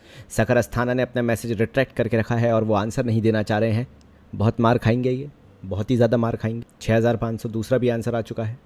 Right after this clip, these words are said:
गीतिका का भी छः हज़ार पाँच सौ है। ताला लगा दिया जाए, उदय प्रकाश ने बोला है। प्रथम भाई भी पीछे से आते हुए बोलते हैं कि छः हज़ार पाँच सौ। अनीशा जी, नंदनी, नंदू हमारा, अनुष्का, अभी गुप्ता भाई, क्या बात है,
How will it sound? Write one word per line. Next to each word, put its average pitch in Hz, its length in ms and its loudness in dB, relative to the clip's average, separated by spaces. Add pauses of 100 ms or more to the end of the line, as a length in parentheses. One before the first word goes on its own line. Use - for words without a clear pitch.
(100)
गीतिका 127 340 4
का 127 120 4
भी 127 80 2
छः 120 180 2
हज़ार 117 160 2
पाँच 113 240 -2
सौ 127 100 -6
है। 120 280 -6 (380)
ताला 123 160 6
लगा 120 220 6
दिया 123 180 4
जाए, 120 120 6
उदय 113 180 4
प्रकाश 113 360 -4
ने 120 60 -2
बोला 110 180 0
है। 117 100 -2
प्रथम 117 300 -4
भाई 110 160 2
भी 120 120 -2
पीछे 117 240 -4
से 117 100 -2
आते 110 180 0
हुए 120 120 4
बोलते 107 280 2
हैं 113 80 2
कि 117 100 -2
छः 107 140 0
हज़ार 110 180 2
पाँच 110 240 -10
सौ। - 100 -16 (800)
अनीशा 123 340 2
जी, 123 160 0
नंदनी, 123 460 2 (200)
नंदू 117 260 2
हमारा, 113 320 0 (260)
अनुष्का, 120 480 0 (440)
अभी 113 180 2
गुप्ता 120 300 2
भाई, 117 280 4 (440)
क्या 104 160 2
बात 104 300 0
है, 143 220 -4